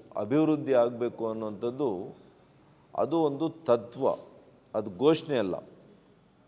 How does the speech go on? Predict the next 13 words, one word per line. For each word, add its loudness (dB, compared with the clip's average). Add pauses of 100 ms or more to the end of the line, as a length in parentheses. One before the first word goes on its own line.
(1500)
ಯಾವುದೋ 8 (120)
ಒಂದು 4 (1300)
ಕಾಯ್ದೆಯನ್ನ 4 (200)
ತಂದು 0 (100)
ಅದನ್ನ 0 (220)
ಘೋಷಣೆ 2 (140)
ಮಾಡುವಂಥ -2 (300)
ಸಂಪ್ರದಾಯ 2 (1800)
ಮಾನ್ಯ 0 (100)
ನರೇಂದ್ರ 2 (120)
ಮೋದಿಜಿಯವರ -2 (120)
ನೇತೃತ್ವದ -6 (100)
ಸರ್ಕಾರಕ್ಕೆ -6